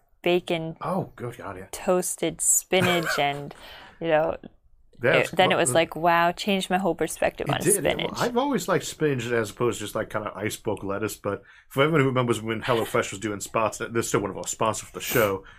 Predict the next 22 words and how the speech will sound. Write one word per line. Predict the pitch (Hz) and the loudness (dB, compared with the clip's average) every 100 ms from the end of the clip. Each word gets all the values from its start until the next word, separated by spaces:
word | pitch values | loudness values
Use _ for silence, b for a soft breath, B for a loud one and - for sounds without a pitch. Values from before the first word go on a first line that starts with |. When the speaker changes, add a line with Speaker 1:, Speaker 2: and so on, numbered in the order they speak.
| B | B
Speaker 2:
they | 113 | 0
sent | 113 170 139 | 2 2 2
us | - | -2
these | 101 87 | -6 0
recipes, | 123 151 - 92 95 92 | 0 0 -4 -8 -8 -8
and | |
they're | 98 107 | -6 -2
very | 120 92 | -2 -2
good | 131 98 | -2 -2
recipes | 113 127 - 104 92 | 0 -2 -2 -6 -6
that | 98 | -6
I | 95 | -4
like, | 92 92 | -6 -4
Speaker 1:
Mm-hmm. | 98 95 101 95 | -4 -4 -4 -6
Speaker 2:
uh, | |
you | 131 | -8
know, | 95 | -8
I | 92 | -6
cook | - 95 | -6 -6
'em | 95 | -8
on | 92 101 | -8 -2
air. | 110 | 2